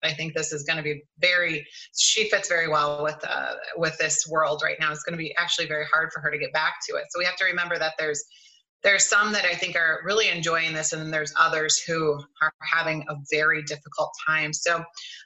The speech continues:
um, you know, I think that we can be creative at this point, and we can find ways that we're coping and we're helping others cope. But some of the basic things I think are important. One is having an overall sense of well, wellness and well-being.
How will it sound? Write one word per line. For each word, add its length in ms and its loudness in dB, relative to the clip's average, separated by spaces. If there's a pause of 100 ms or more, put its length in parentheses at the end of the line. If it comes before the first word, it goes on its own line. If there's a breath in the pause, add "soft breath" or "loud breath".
(160)
um, 220 4
you 80 4
know, 80 2
I 140 -2
think 200 -2
that 140 -4
we 180 -2
can 140 -8
be 260 -4
creative 640 0
at 140 -4
this 180 -2 (240)
point, 260 2
and 100 -2
we 100 -4
can 140 -8
find 440 0
ways 440 0
that 220 2 (400 loud breath)
we're 260 6
coping 680 0
and 120 -2
we're 80 2
helping 500 0
others 300 2
cope. 320 -2
But 140 -2
some 200 -4
of 100 -2
the 220 2 (120)
basic 500 0
things 300 -4
I 140 2
think 200 -4
are 140 2
important. 520 -2
One 280 0
is 340 0 (920 loud breath)
having 320 4
an 120 -4
overall 440 2
sense 340 -2
of 140 -8
well, 440 0
wellness 540 0
and 100 -6
well-being. 600 -4